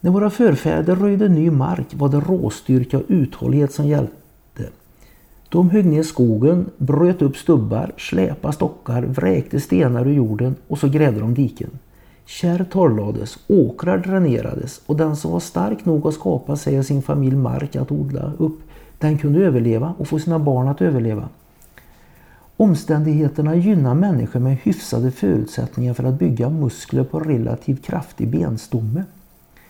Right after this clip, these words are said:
I Östafrika, där grävde sig som sagt var färre antal meter diken per invånare än hos oss, nord-, i Nordeuropa.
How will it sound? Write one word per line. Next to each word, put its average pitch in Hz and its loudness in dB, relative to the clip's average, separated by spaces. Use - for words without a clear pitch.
I - -2
Östafrika, 123 -2
där - -4
grävde 165 0
sig 226 -2
som 240 0
sagt 180 -6
var 135 -2
färre 131 -4
antal 135 -2
meter 143 0
diken 139 -2
per 135 -2
invånare 113 0
än 135 -2
hos 143 -2
oss, - -14
nord-, 147 0
i 151 0
Nordeuropa. 117 -2